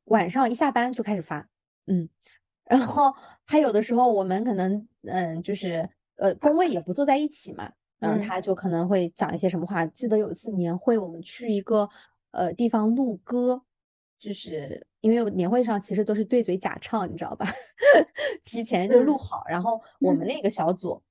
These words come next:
Speaker 1: 我跟另外一个男生先去录歌，然后他是在下一个小组后面录，然后他就能听见我在里面唱歌嘛，因为我还没结束。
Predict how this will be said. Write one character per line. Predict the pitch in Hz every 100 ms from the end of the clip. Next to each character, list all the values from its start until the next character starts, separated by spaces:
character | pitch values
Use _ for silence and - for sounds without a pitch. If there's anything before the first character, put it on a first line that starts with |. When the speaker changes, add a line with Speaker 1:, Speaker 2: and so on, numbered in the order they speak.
| _ _
Speaker 1:
我 | 180 170
跟 | 202
另 | 240
外 | 233
一 |
个 | 214
男 | 170
生 | 175 190
先 | 202
去 | 196 202
录 | 196
歌， | 165 185
然 | 165
后 | 196
他 | - 226 269
是 | 262
在 | 233 226
下 | 349 339
一 |
个 | 170
小 | - -
组 | - - _ _ _ _ _ _ -
后 | 349
面 | 262 180
录， | 175 170
然 | 180
后 | 233
他 |
就 | 262 240
能 | 202
听 | - 320 330
见 | 294
我 | 175
在 | 202
里 | 160
面 | 131
唱 | 240 233
歌 | 233
嘛， | 262 185
因 | 196
为 |
我 | 208
还 | 185
没 | 226
结 | 202
束。 | 220 320 -